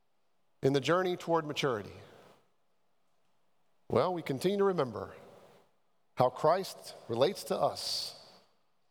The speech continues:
and that gives us the power to change and relate to others.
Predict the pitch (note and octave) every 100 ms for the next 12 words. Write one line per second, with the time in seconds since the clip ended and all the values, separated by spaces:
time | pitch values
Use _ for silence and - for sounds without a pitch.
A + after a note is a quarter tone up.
0 | _ _ _ _ - C3 E3 F3 E3 F3+
1 | - D#3 F#3 G3 D#3 A2 F#2 - - -
2 | - - _ _ _ - - G#3+ G3 A#2+
3 | G2+ - - - - - _ _ _ _
4 | _ _ _ _ _ _ G2+ G2+ C#3+ D#3
5 | F#3+ F#3+ C3 - -